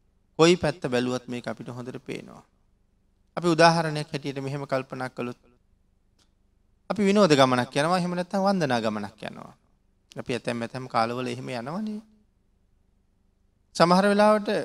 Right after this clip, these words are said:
ඔය වැඩිහිටි නිවාසවල, වැඩිහිටි සංවිධානවල එහෙම සංවිධාන වලින් මේ වන්දනා ගමන් චාරිකා යනකොට සමහරලාට ලංකාවෙම එක දවසක තමයි යන්නේ.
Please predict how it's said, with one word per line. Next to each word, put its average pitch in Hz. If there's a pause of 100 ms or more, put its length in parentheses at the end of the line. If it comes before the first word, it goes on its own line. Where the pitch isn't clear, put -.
ඔය 170
වැඩිහිටි 165
නිවාසවල, 165
වැඩිහිටි 160
සංවිධානවල 165 (1160)
එහෙම 170 (600)
සංවිධාන 170
වලින් 190
මේ 170 (120)
වන්දනා 151
ගමන් 160
චාරිකා 147
යනකොට 156
සමහරලාට 170
ලංකාවෙම 180
එක 190
දවසක 202
තමයි 202
යන්නේ. 117